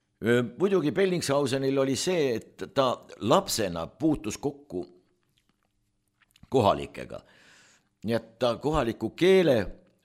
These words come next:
väidetavalt olevat nii enam-vähem kätte saanud. Ta vä-, väga varases nooruses või lapseeas läks,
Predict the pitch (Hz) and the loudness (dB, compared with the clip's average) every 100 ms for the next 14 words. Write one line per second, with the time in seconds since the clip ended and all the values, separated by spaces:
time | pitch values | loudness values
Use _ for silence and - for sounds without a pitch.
0 | _ - 123 147 117 92 - 85 82 80 | _ 0 6 6 4 -2 -4 -4 -4 -6
1 | - _ _ _ 120 123 107 - 123 139 | -16 _ _ _ -2 -2 -2 -6 -2 -2
2 | 139 104 117 110 110 147 - 101 104 101 | -2 -2 -4 -4 -4 -6 -6 -4 -2 -4
3 | - - _ _ 120 120 - - - - | -10 -20 _ _ -6 -6 -12 -20 -20 -20
4 | _ _ 143 - 156 131 123 127 95 101 | _ _ -6 -2 0 2 2 2 0 -2
5 | - 123 117 98 80 85 - 101 123 127 | -6 -2 -2 -2 -6 -10 -8 -2 0 0
6 | - 95 85 71 - - 50 64 80 - | -2 -4 -4 -6 -10 -18 -20 -18 -18 -18
7 | - _ _ 101 113 - | -20 _ _ -4 -4 -6